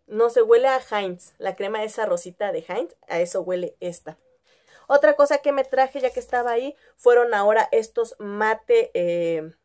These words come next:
lip liner, que son, eh, retráctil. Me traje este que es un tono como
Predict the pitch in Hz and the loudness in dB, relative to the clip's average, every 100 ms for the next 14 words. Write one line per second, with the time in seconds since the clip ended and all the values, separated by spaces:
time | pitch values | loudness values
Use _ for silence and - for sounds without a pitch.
0 | - 202 226 226 220 226 285 480 - _ | -10 -10 0 2 2 0 -2 -4 -8 _
1 | _ 202 202 196 196 - 180 175 175 175 | _ -10 -6 -6 -8 -4 0 0 0 -4
2 | 220 220 - 302 453 - _ _ - 190 | -2 -4 -4 -4 -4 -4 _ _ -16 -4
3 | 208 208 233 233 214 233 226 214 220 208 | -2 -2 -2 -2 -2 -4 -4 -6 -10 -8
4 | 196 202 202 214 202 196 | -8 -8 -8 -8 -8 -10